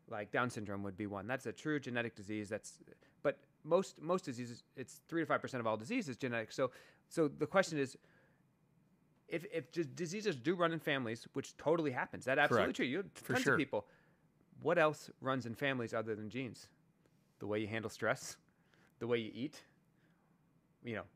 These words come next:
Speaker 1: what kinds of food you eat. Do you exercise? Do you not? All of, all of those things also get passed down from family member to family members and can be much more powerful than the genes.
Speaker 2: Well, I like how you said it's above the genes.
Speaker 1: Exactly.
Speaker 2: It's easy to,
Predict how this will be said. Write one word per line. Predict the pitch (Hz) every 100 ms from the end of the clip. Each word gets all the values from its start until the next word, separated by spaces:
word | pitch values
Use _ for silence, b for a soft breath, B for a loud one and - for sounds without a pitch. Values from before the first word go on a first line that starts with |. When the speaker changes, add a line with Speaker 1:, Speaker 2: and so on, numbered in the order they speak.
| _
Speaker 1:
what | 123 117
kinds | - 123 110
of |
food | 127 120
you | 113
eat. | 143
Do | 113
you | 107
exercise? | 117 135 135 123 120
Do | 117
you | 104
not? | 107 127 -
All | 147 214
of, | 185 123 - b b
all | 170 208
of | 190 123
those | 139 233
things | - 135 113 101 -
also | 175 220 - 113 98
get | 120 -
passed | - 113 -
down | 110 107
from | 110
family | 104 117 107 104
member | 101 95 92 _
to | 113
family | 113 104 104
members | 101 95 98
and | 131
can | 127
be | 120
much | 117 131 170
more | 156
powerful | 120 - 135 135 107 98 b b b b
than | 107
the | 107
genes. | 123 175 - - -
Speaker 2:
Well, | 120 107
I |
like | 110 123
how | 113
you | 101
said | 95 - 98 92 90 b b b b
it's | -
above | 104 98 110 104 90
the | 87
genes. | 82 90 76 76
Speaker 1:
Exactly. | - - 98 -
Speaker 2:
It's | -
easy | 151 147 131
to, | 104